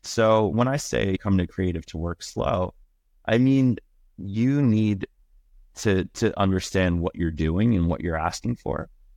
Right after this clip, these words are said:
so that you could actually build something worthwhile.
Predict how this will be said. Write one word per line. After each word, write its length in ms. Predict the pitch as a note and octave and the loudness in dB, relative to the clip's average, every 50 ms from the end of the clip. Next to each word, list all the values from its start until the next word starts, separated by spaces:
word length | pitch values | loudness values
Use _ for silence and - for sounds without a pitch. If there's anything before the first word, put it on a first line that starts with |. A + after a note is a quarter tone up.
| - - - - - - | -20 -20 -20 -20 -20 -14
so 240 | - - G#2 G2+ G2 | -4 0 0 2 4
that 160 | G2 - - | 2 2 0
you 160 | F2+ F#2 F#2 | 0 -2 -2
could 140 | F#2 G2 F#2 | 0 0 2
actually 340 | F#2 G2 G2 - - G2+ F#2+ | 2 0 0 -2 -4 -6 -4
build 280 | F#2 F2+ F2+ F2 F2 | -2 -2 -2 -2 -2
something 340 | - - F#2 F2 E2+ E2 E2 | -2 -2 -2 0 0 -2 -2
worthwhile. 600 | E2+ E2 D#2+ D#2 - - E2 D#2+ - - - - | -2 -4 -4 -6 -8 -6 -6 -6 -6 -6 -10 -12